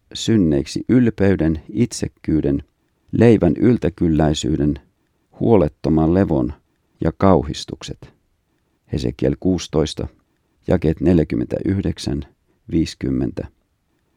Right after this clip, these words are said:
Kirkkoraamattu kolmenkymmenenkolmen mukaan. Tällaisina aikoina ihmiset ovat pitkin historian etsineet huveja ja viihdettä. Näin oli myös Rooman valtakunnan rappeutuessa. Nykyään kaikki viihteellistyy.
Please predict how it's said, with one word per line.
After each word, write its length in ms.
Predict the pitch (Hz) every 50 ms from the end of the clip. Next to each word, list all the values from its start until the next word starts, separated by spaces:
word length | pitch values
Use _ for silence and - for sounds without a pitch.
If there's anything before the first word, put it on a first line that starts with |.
| _
Kirkkoraamattu 680 | - - - - - 76 85 80 69 65 71 - 69 -
kolmenkymmenenkolmen 1000 | - 85 87 78 73 - - - 73 71 73 - - 78 76 - - 58 55 55
mukaan. 380 | - - - - - - - - _ _ _ _ _ _ _ _ _ _ _ _ _ _ _ _ _ _ _ _ _ _ _ _ _ _ _ _ _ _ _ _ _ _ _ _ _ _
Tällaisina 480 | - 160 151 139 131 123 - 117 113 -
aikoina 520 | 62 92 131 120 - - - 78 78 69 - -
ihmiset 380 | 104 107 95 92 92 90 -
ovat 220 | - 87 95 87 - -
pitkin 320 | - 117 - - - 92 82
historian 600 | 92 127 123 - - - - 69 - 78 71 -
etsineet 560 | - - - - - 73 73 78 76 - - -
huveja 360 | 107 104 98 78 67 65 62
ja 160 | 65 58 - -
viihdettä. 540 | - - - - - - - _ _ - - _ _ _ _ _ _ _ _ _ _ _ _ _ _ _ _ - -
Näin 220 | - 117 113 95
oli 220 | 69 104 110 104 95
myös 280 | 92 80 - - - - -
Rooman 520 | 85 92 107 120 110 98 85 80 69 -
valtakunnan 540 | - 78 69 - - - - 60 62 67 67
rappeutuessa. 840 | 80 85 - - _ - 57 55 52 - 50 50 - - - - - _ _ _ _ _ _ _ _ _ _ _ _ _ _ _ _ _ _ _ _ _ _ _ _ _ _ _ -
Nykyään 500 | - 127 - - 110 110 85 92 92 -
kaikki 460 | 98 101 95 78 - _ - - -
viihteellistyy. 880 | 76 67 62 - - - 52 60 53 - - - - - - - -